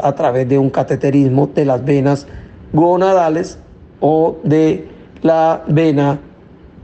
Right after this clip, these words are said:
ilíaca interna. Y a través de estas se llegan a donde están los puntos de fuga, y de esa manera se trata el, las varices que ocurren dentro de la pelvis. Estas varices,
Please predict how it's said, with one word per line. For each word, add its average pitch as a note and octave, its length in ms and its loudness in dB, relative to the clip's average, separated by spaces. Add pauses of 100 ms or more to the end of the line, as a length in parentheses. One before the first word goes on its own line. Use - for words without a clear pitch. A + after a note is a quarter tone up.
(680)
ilíaca D#3 440 2
interna. C#3+ 540 -2 (580)
Y A3+ 120 4
a A#3 120 2
través A3 360 0
de G#3 220 2
estas G#3 320 -2
se F3 140 0
llegan D#3+ 320 0
a D#3+ 60 0
donde C#3 260 0
están C#3+ 280 -2
los D3+ 120 0
puntos F3 420 -2
de F3+ 120 0
fuga, F3+ 360 0
y G3+ 100 0
de D3+ 120 4
esa - 160 -4
manera C#3 320 -2
se C#3 180 -6
trata E3+ 560 -2 (480)
el, C#3 360 0
las C#3 220 0
varices D3 420 0
que D3+ 140 -4
ocurren C#3+ 580 0 (440)
dentro D3 480 0
de C#3 180 0
la B2+ 200 -2
pelvis. C#3 560 -2 (1400)
Estas F3 300 0
varices, A3 720 -2